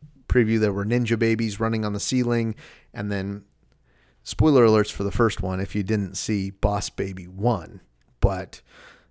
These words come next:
uh, who is it? Alec Baldwin, I believe, is the Boss Baby, and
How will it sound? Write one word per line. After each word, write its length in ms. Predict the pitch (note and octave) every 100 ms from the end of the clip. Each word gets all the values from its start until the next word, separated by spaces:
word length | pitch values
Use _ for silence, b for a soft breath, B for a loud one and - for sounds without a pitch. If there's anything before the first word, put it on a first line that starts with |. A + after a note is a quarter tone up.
| -
uh, 400 | A2+ F#2 E2 D2+ - _ _ _ -
who 120 | - A2
is 100 | F2
it? 100 | -
Alec 220 | G#2+ A#2 A2+
Baldwin, 520 | G#2 G2+ A#2+ D3+ F#3 -
I 80 | A2
believe, 360 | G2+ G#2 G#2+ A2
is 180 | A2+ G#2+
the 100 | G#2+
Boss 300 | A#2 A2+ -
Baby, 400 | B2 A#2+ B2 A2
and 300 | F#2+ F2+